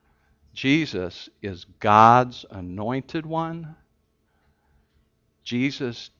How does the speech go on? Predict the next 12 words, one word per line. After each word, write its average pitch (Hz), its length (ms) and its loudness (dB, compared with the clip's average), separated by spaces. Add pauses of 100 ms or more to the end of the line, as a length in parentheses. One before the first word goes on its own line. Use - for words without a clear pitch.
(100)
is 135 600 2 (420)
the 98 80 -14
Son 104 320 -8
of 95 160 -14
God. 131 560 0 (1400)
And 90 140 -14
Jesus 107 720 -8 (420)
is 95 220 -8
Lord. 95 460 -10 (1400)
Let's 101 160 -14
pray. 92 300 -4 (1700)
Father, 107 480 2